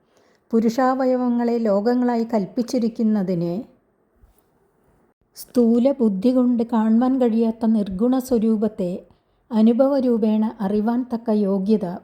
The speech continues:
ബുദ്ധിക്കുണ്ടാകുവാൻ സമുചിതമായ ധ്യാനത്തിനു വേണ്ടിയിട്ടാകുന്നു.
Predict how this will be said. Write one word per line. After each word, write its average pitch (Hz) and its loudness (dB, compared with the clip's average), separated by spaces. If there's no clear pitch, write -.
ബുദ്ധിക്കുണ്ടാകുവാൻ 214 -2
സമുചിതമായ 214 0
ധ്യാനത്തിനു 196 -2
വേണ്ടിയിട്ടാകുന്നു. 175 -4